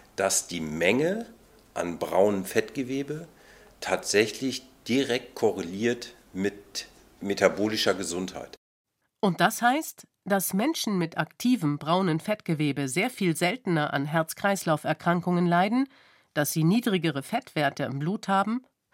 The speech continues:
Speaker 2: und nur ab und zu einen Diabetes entwickeln.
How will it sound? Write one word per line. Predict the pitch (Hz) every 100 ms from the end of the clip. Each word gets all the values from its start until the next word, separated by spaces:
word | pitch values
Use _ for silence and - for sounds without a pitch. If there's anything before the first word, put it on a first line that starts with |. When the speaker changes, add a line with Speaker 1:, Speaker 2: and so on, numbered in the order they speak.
| - -
Speaker 2:
und | - 320 -
nur | 233 220 196
ab | 196
und | 175
zu | - 190 185 175
einen | - 165 160 160
Diabetes | 165 175 170 135 147 -
entwickeln. | 143 139 127 127 160